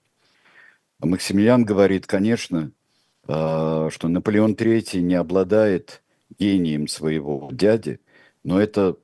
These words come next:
такая значительнейший мора-, монарх нашей эпохи. Ну да,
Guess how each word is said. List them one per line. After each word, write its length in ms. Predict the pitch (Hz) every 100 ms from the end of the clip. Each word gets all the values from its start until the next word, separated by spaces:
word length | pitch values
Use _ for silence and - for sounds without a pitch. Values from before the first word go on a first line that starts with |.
| _ _ _ _ _ _
такая 420 | 87 - 127 113
значительнейший 1300 | 80 67 - 101 107 - 127 120 101 87 82 - 76
мора-, 380 | 78 87 92
монарх 520 | 82 87 85 92 90 -
нашей 420 | 80 76 - 76
эпохи. 500 | - 64 - - - _ _ _ _ _ _ _ _ _ _ _ _
Ну 200 | 87 131
да, 320 | 131 92 -